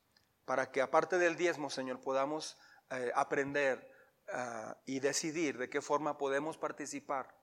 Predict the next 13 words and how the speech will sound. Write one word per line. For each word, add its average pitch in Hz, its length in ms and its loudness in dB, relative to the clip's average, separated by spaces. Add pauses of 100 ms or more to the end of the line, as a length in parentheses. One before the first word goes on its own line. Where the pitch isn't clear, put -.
(640)
en 127 160 -6
esta 131 200 -2
campaña 139 580 0
de 110 480 -6 (460)
promesas 139 520 0
de 123 100 0
renta. 113 480 -4
Es - 120 -12
una 147 180 0
cantidad 127 460 -2
mensual 139 680 4
o 135 40 -4
semanal 120 640 -6